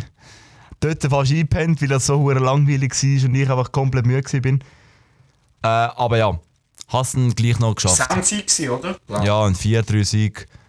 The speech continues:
Speaker 1: mit sehr
Speaker 2: Ja,
Speaker 1: wenig
Speaker 2: fair.
Speaker 1: Souverän-, Souveränität.
Speaker 2: Können wir darüber reden, dass der Cup-Final bei den Männern einfach Zug gegen Reichenberg könnte sein? Das wäre schon geil.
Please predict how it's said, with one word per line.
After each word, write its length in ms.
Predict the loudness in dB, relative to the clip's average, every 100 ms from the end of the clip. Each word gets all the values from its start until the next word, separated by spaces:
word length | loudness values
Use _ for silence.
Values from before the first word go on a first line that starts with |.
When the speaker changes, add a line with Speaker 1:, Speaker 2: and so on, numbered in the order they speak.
| _ _ _ _ _ _
Speaker 1:
mit 260 | -2 -2 -2
sehr 280 | -2 0 0
Speaker 2:
Ja, 80 | 0
Speaker 1:
wenig 180 | 0
Speaker 2:
fair. 80 | 0 0
Speaker 1:
Souverän-, 360 | 0 0 0 -4
Souveränität. 1160 | -6 -2 0 0 0 0 -2 -2 -2 -2 -6 -16 -20 _ _ -20 _ _ _ _ _ _ -20 _ _ _ -20 -6
Speaker 2:
Können 240 | -2 -2
wir 80 | -2
darüber 240 | -2 -4
reden, 400 | -4 -2 -2 -2
dass 160 | -4 -4
der 100 | -2
Cup-Final 460 | -4 -4 -4 -4 -4
bei 60 |
den 100 | -2
Männern 200 | -2 0
einfach 280 | 0 -4 -4
Zug 320 | -4 -6 -4
gegen 140 | -4 -4
Reichenberg 600 | -4 -8 -6 -2 -2 -2
könnte 200 | -10 -10
sein? 120 | -8
Das 140 | -6
wäre 120 | -6 -6
schon 140 | -8
geil. 280 | -8 -8